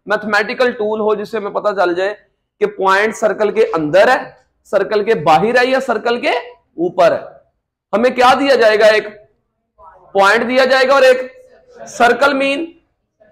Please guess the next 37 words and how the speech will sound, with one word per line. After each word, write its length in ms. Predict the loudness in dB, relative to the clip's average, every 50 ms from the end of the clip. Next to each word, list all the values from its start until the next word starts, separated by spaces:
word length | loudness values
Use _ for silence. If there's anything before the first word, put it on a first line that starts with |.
| _ _ -20 -20 -20 -20 -20 -20 -18 -18 -16 -16 -18 -18 -18 -20 -20 -20
सर्कल 640 | -20 -20 -10 -4 0 0 0 2 2 0 0 0
की 200 | -2 -4 -4 -4 -4 -6 -8 -12 -20 -20 _ -20 -20 -20 -16 -16 -16 -16 -14 -14 -8 -6 -6
इक्वेशन 460 | -2 0 2 0 0 0 -2 -4 -4
दी 140 | -2 -2 0
जाएगी 340 | 2 4 4 4 2 2 2
और 180 | 2 2 2
कहेगा 340 | 0 -2 0 0 2 2 2
बताए 500 | 2 0 0 2 2 2 2 2 0 -2
ये 160 | -2 -4 -6
पॉइंट 420 | -6 -6 -2 0 0 2 0 -2 -4
सर्कल 380 | -8 -10 -10 -8 -8 -10 -10
के 120 | -8 -10 -8
बाहर 440 | -2 0 2 2 0 0 -2 -2 -2
है, 340 | -2 -2 -6 -10 -16 _ _ _ _ _ -6
अंदर 360 | -4 -4 -2 0 0 2 2
है 100 | 2 0
या 140 | 0 -2 -4
सर्कल 400 | -4 -4 -4 -4 -2 -4 -4 -4
के 360 | -2 -4 -4 -4 -6 -12 _ _ _ -4
ऊपर 320 | -4 -2 0 0 2 4
है। 260 | 4 2 0 -4 -12
तो 160 | -14 _ -4 -2
हम 200 | 0 0 0 2
करेंगे 400 | 0 2 2 2 0 0 -2 -2
क्या? 420 | 2 2 2 2 0 -4 -12 -10 -4
इधर 480 | 0 2 2 2 2 -2 -10 -16 -20 _ _ -10
लिखना 220 | -6 -2 -2 -2
छोड़े 220 | 0 0 0 0 2
जरा 180 | 2 2 2
एक 60 | 2
मिनट, 320 | -2 -4 -10 -10 -10 -12 _ _ _ _ _ _ _ _ _ _ _ _ _ 2 2
एक्स 200 | 2 2 0 0
वन 220 | 2 2 2 2
स्क्वायर, 680 | -2 -6 -4 0 2 4 4 4 2 -4 -14 -18 _ _ _ _ _ _ _ _ -12
वाई 320 | -4 2 4 6 6 6
वन 240 | 6 4 2 2 2
स्क्वायर 380 | -2 -6 -4 0 2 4 4